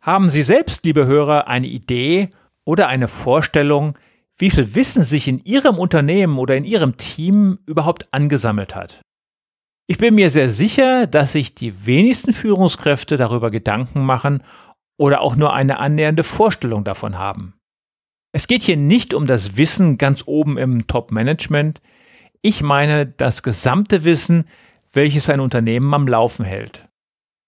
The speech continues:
Dazu gehören auch der Hausmeister, der bei einem Wasserrohrbruch sofort die richtigen Kontakte ansprechen muss, die Sekretärin, die das Druckerpapier im richtigen Moment nachbestellt, und der Facharbeiter, der genau weiß,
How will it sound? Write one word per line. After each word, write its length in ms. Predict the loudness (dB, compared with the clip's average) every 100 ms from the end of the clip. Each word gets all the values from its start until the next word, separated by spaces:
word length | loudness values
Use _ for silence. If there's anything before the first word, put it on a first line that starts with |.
| -4
Dazu 300 | -2 0 2
gehören 340 | 2 2 0
auch 360 | 0 2 2 0
der 400 | 0 0 0 -2
Hausmeister, 920 | 0 0 0 0 2 0 0 2 0 -6 -18 -4
der 120 | 0
bei 120 | 0
einem 360 | 0 0 0 -2 -2
Wasserrohrbruch 800 | -2 0 0 2 0 0 -4 -4
sofort 460 | -6 -4 -2 -2
die 100 | -2
richtigen 460 | -2 -2 -2 -4 -4
Kontakte 560 | -4 -6 -8 -6 -4
ansprechen 480 | -4 -4 -2 -2 -2
muss, 340 | -2 -2 -4 -10 _ _ _ _
die 80 | -2
Sekretärin, 840 | 0 0 0 0 2 4 4 2 0 _ _
die 100 | -2
das 300 | 2 0 0
Druckerpapier 760 | 0 2 0 0 -2 -2 0 2
im 120 | 0
richtigen 420 | -2 -4 -4 -2
Moment 400 | -2 -2 -4 -2
nachbestellt, 760 | -2 -2 -4 -6 -4 -2 -2 -6 _ _ _ -8
und 160 | 0
der 120 | 2
Facharbeiter, 600 | 2 0 0 2 2 0
der 140 | -2 0
genau 460 | 0 0 0 -2
weiß, 540 | -2 0 0 -2 -6